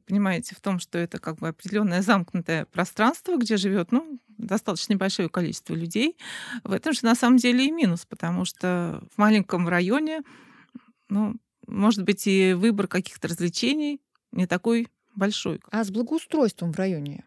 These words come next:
Speaker 2: как обстоят дела?
Speaker 1: В этом смысле, мне кажется, у нас все очень хорошо и красиво. Очень хорошо оформлены парки, большое количество и лавочек, и таких, ну, качелей для взрослых, скажем так, и детские площадки.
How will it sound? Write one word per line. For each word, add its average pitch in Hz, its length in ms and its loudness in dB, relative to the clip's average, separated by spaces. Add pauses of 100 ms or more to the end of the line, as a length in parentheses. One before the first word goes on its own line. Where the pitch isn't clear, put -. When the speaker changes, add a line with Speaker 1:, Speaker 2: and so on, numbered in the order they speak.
(320)
Speaker 2:
как - 440 -10
обстоят 170 340 -4
дела? 156 400 -6 (140)
Speaker 1:
В 202 100 -6
этом 226 220 2
смысле, 233 360 2
мне 226 140 4
кажется, 208 360 0
у - 20 4
нас 196 180 4
все - 160 0
очень 190 220 0
хорошо 196 320 2
и 180 80 2
красиво. 190 640 0 (160)
Очень - 220 0
хорошо 208 300 2
оформлены 190 680 4 (140)
парки, 233 540 2
большое 180 420 -2
количество 175 520 -4
и 175 60 4
лавочек, 190 720 -2
и 170 380 -2
таких, - 520 -8 (120)
ну, 175 460 -6
качелей 226 420 4
для 208 160 6
взрослых, 208 500 4
скажем 208 380 -2
так, 196 300 -4
и 208 40 2
детские 185 460 0
площадки. 202 720 0